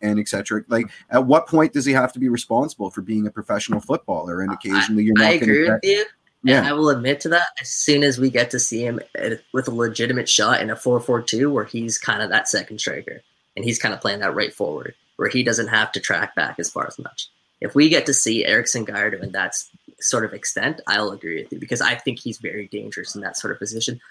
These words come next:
Speaker 2: It's what Pablo Piatti was playing the other day when T S C played four four two.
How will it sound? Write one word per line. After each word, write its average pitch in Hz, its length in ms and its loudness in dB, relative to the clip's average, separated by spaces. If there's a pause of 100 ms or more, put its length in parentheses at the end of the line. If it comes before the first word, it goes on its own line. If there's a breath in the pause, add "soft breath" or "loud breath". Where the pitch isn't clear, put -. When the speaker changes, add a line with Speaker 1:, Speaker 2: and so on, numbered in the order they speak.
(160 loud breath)
Speaker 2:
It's - 100 -20
what 139 180 2
Pablo 127 300 4
Piatti 120 400 2
was 92 120 -2
playing 73 280 -6
the - 80 -4
other 71 140 -6
day 95 180 -4
when 80 120 -8
T - 180 -4
S - 100 -6
C 107 80 -6
played - 240 -6
four - 180 -8
four - 180 -12
two. - 220 -10